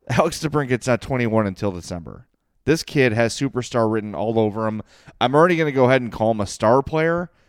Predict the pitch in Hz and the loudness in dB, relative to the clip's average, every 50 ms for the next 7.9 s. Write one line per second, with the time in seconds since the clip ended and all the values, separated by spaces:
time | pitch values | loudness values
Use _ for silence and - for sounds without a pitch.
0 | _ _ _ _ _ _ _ _ _ - - - 190 185 - 165 139 - - 135 | _ _ _ _ _ _ _ _ _ -12 -6 -6 -4 -2 -2 -2 -2 0 2 2
1 | 123 123 113 104 95 - - - 113 95 92 104 113 107 104 - - 110 95 87 | 4 4 2 2 0 -4 -4 -4 -4 -2 -2 -2 -2 -2 -2 -4 -4 -4 -2 -2
2 | 101 95 98 98 98 101 73 110 110 117 123 123 117 - 123 113 110 101 - 117 | -2 -4 -4 -4 -6 -4 -4 -2 0 2 2 2 0 0 -2 -4 -4 -4 -6 -8
3 | 110 101 98 95 101 101 98 95 92 90 85 - 110 104 98 95 92 - - _ | -6 -4 -4 -2 0 0 0 0 -2 -6 -6 -2 0 2 2 2 2 0 -4 _
4 | _ _ _ _ - 113 113 117 120 110 - - 107 98 95 104 104 92 95 104 | _ _ _ _ 0 2 6 6 6 4 2 -2 -6 -4 -2 -2 -2 -2 -2 -2
5 | 107 101 98 95 - - 98 92 - - 98 95 95 92 - - 90 92 92 90 | 0 0 -2 -2 -4 -6 -6 -6 -6 -6 -6 -6 -6 -6 -8 -4 -2 -2 0 0
6 | 87 85 - 92 82 95 92 87 - 87 - - - 104 107 - - - - 139 | -2 -4 -8 -8 -6 -6 -6 -6 -8 -14 -10 -4 -2 -2 -2 -2 -4 -4 0 0
7 | 139 139 139 139 120 113 117 113 110 - - 107 107 123 123 117 110 | 0 0 -2 -4 -4 -4 -4 -4 -6 -8 -6 -2 0 0 0 0 -2